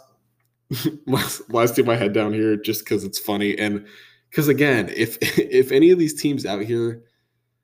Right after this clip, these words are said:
or if there was a team out there that was gonna make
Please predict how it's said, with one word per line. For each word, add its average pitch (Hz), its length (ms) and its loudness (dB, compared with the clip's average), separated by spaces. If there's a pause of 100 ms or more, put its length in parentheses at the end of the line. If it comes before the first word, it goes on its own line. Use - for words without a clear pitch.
(760)
or 127 160 4
if 202 140 4
there 170 120 8
was 165 120 6
a 135 60 4
team 120 240 -2
out 104 400 -6
there 113 260 0
that 101 220 -6
was 101 260 -4 (180)
gonna 104 180 -4
make 98 400 -8